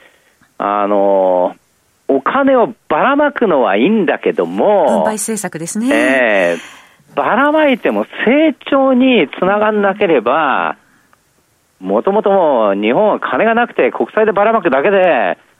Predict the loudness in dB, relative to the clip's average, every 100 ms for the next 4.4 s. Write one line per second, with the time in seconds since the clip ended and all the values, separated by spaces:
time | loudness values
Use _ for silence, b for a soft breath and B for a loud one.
0 | -8 -2 0 0 2 2 2 2 2 0
1 | -2 -6 0 0 2 -2 -2 -2 -2 0
2 | 0 0 -2 -2 0 -2 0 0 0 0
3 | 0 0 0 0 0 2 0 -2 -2 0
4 | 0 2 0 -2